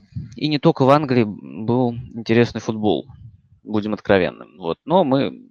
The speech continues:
обсудим Англию и начнем даже с команды, которая, э, не играла на этой неделе. Это Тоттенхэм. Обсудим про-, произошедшее в Тоттенхэме, по-, потом пройдем по остальным командам,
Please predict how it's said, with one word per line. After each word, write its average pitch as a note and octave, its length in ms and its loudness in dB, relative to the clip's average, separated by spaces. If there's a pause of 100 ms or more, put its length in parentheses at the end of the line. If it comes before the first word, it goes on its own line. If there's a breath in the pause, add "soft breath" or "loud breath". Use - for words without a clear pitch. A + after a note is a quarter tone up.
(260)
обсудим A2 400 -2
Англию G3 480 2 (380)
и B2 140 -2
начнем B2+ 540 0
даже A2+ 320 4
с - 260 -12
команды, A2+ 460 0
которая, G#2 560 4 (760 loud breath)
э, G2 240 -2
не G#2 420 0 (280)
играла D#3 640 4
на C#3 220 2
этой C3 180 -4
неделе. C3 320 2
Это F#2+ 160 -4 (100)
Тоттенхэм. D3+ 440 0
Обсудим A2 420 -2
про-, G2+ 300 2
произошедшее G#2 500 0
в - 60 -20
Тоттенхэме, D3+ 500 0
по-, A2 180 0
потом G#2 360 -2
пройдем G2 480 0
по G#2 240 2
остальным F#2+ 400 -2
командам, G2 480 -4